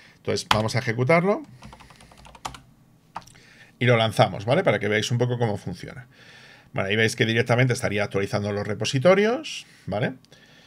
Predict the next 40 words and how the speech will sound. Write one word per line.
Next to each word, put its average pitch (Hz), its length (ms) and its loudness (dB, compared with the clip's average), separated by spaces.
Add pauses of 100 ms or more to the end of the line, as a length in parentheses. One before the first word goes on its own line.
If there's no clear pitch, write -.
(600)
Vale, - 360 -4
actualizándolos 98 800 -4
desde 107 220 4
ahí, 180 480 4
realizando 101 480 -4
todas 104 180 -2
las 107 140 -2
instalaciones, 175 800 2
el 98 100 -4
arranque 147 360 0
y 139 60 0
todo 98 220 -2
lo 69 80 -6
demás. 60 440 -12 (120)
Está - 160 -2
actualizando 98 480 -4
el 110 80 -6
firewall 160 480 4 (800)
y - 80 -6
aquí 104 180 -2
está 104 140 0
haciendo 131 300 2
todas 113 200 4
las 113 100 0
comprobaciones 113 520 0
que - 80 -4
nosotros 107 340 -6
habíamos 92 300 -6
dicho. - 180 -8
Si - 120 -4
vuelvo 101 200 0
otra 107 220 -2
vez 104 120 -2
a 117 40 2
ejecutar, 135 480 2
pues 117 140 -6
pasaría 95 560 -4
otra 98 220 -6
vez 127 260 -2
exactamente 117 720 -4